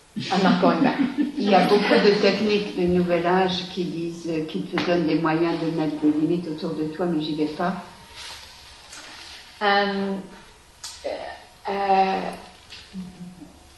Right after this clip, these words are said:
Speaker 1: If our culture was different, we would be taught how to,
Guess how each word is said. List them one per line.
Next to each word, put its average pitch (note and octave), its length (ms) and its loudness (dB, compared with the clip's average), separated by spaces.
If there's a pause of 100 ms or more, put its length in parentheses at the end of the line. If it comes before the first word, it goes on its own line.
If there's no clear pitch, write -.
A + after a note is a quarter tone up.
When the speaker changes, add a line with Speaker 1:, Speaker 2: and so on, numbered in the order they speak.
(2250)
Speaker 1:
If A3+ 120 4
our A#3 180 8
culture B3+ 260 6
was G#3+ 140 2
different, B3 400 2
we A3+ 80 0
would G3+ 220 2
be G3 180 0 (380)
taught G3+ 340 2
how F#3+ 280 -2 (140)
to, F#3 320 -2